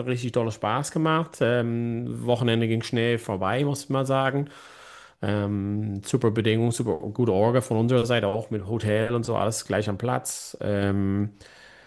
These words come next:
ich muss mal zugeben, im Vergleich zu letztes Jahr, wo die Herren und Frauen gleichzeitig Siebener, äh, gespielt haben, war es noch cooler,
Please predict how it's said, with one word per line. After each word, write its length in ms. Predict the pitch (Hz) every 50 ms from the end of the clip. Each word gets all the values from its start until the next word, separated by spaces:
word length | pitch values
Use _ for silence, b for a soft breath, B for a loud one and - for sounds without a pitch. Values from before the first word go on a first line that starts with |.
| B B B B B B B B B
ich 120 | - - -
muss 180 | 147 151 147 156
mal 140 | 165 151 151
zugeben, 460 | - 165 160 156 185 180 180 175 165
im 60 | 147
Vergleich 280 | - 151 143 143 139 139
zu 80 | -
letztes 340 | 120 123 127 - - 147 -
Jahr, 260 | 156 147 147 139 127
wo 140 | 131 127 127
die 180 | 123 117 113 107
Herren 400 | 104 117 120 127 131 135 135 127
und 220 | 107 117 127 139
Frauen 440 | - - - 143 135 139 143 139 123
gleichzeitig 540 | 110 107 98 110 135 139 - 143 143 147 143
Siebener, 560 | 135 139 143 139 143 147 143 143 139 139 - 131
äh, 60 | 131
gespielt 340 | 135 139 - - 151 139 139
haben, 200 | 139 131 131 127
war 100 | 120 113
es 180 | 113 - -
noch 600 | 117 110 110 117 120 117 135 156 120 101 85 - - _ _ _ _ _
cooler, 640 | - - 135 135 143 156 160 165 170 180 180 180